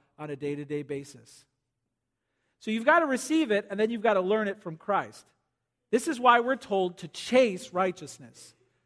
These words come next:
to chase it, because we're supposed to take hold of that for which Christ took hold of us. All right, so flee senseless and harmful desires, chase righteousness. Number three, write this down,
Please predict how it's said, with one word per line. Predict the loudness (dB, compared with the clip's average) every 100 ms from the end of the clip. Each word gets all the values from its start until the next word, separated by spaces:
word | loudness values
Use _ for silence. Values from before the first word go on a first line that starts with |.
| -12
to | -10
chase | 4 4 4 -4
it, | -12 -14 _ _ _ _ _ _ _ _ _ _
because | -8 -2 -2
we're | -2
supposed | -4 0 2 2
to | -2
take | -2 0 0
hold | 2 2 2
of | 0
that | 2 2 0
for | -4
which | -6 -6 -8
Christ | -6 -6 -6 -10
took | -18
hold | -8 -8 -8
of | -10
us. | -14 -16 -20 _ _ _ _ _ _ _
All | 4
right, | 4 4
so | -2 -4
flee | 0 2 6 4 2 -8
senseless | 2 2 2 -2 -2
and | 2
harmful | 2 0 -2
desires, | -6 -4 -2 0 -2 -6 _ -14
chase | 2 4 4 0 0
righteousness. | 2 2 -2 -12 -6 -6 -6 -12 _ _ _ _
Number | -2 0
three, | 0 0 -2 4
write | 4 2
this | -2 -4
down, | -2 -2 -4